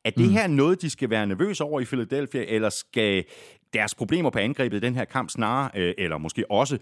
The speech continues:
Speaker 1: tilskrives et, øh, et stærkt coachforsvar?
Speaker 2: Altså, et vil jeg sige, det er jo sådan i N F L, så, så, altså, der er to hold på banen, og der er også to, øh,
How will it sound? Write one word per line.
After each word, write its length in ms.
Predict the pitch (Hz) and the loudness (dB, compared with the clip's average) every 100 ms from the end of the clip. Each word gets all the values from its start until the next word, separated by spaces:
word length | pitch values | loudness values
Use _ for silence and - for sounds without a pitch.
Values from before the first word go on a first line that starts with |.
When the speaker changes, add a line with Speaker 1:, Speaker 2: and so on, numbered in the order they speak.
| - - | -10 -2
Speaker 1:
tilskrives 520 | 131 131 131 107 - | -2 0 0 -2 -2
et, 160 | 95 - | -8 -4
øh, 160 | 85 82 | -2 -2
et 100 | 95 | -6
stærkt 280 | - 107 - | -4 -4 -2
coachforsvar? 640 | 160 165 - 82 - - _ _ _ _ _ _ - - - | -2 -2 -4 -10 -10 -16 _ _ _ _ _ _ -14 -14 -4
Speaker 2:
Altså, 180 | 135 120 | 2 6
et 140 | 143 127 | 6 4
vil 60 | |
jeg 80 | 110 | 0
sige, 460 | - 120 117 113 104 | 2 0 2 2 2
det 100 | 123 | 4
er 40 | |
jo 60 | 127 | 4
sådan 300 | 117 113 113 | 4 4 4
i 100 | 104 | 4
N 120 | 101 | 2
F 40 | 95 | 2
L, 140 | 104 | 0
så, 200 | 98 101 95 | 2 -2 0
så, 260 | 110 101 104 - | 2 2 0 0
altså, 300 | 104 107 98 - 101 | 0 2 0 -4 0
der 60 | 120 | 2
er 40 | |
to 200 | 110 156 | 6 6
hold 120 | 117 107 | 6 4
på 80 | |
banen, 400 | 95 107 107 101 | 4 4 4 2
og 120 | 104 104 | 4 6
der 60 | |
er 40 | 107 | 6
også 240 | 120 - | 4 2
to, 400 | - 127 - 117 | 6 6 4 -2
øh, 420 | 107 101 101 101 | 0 0 -2 -2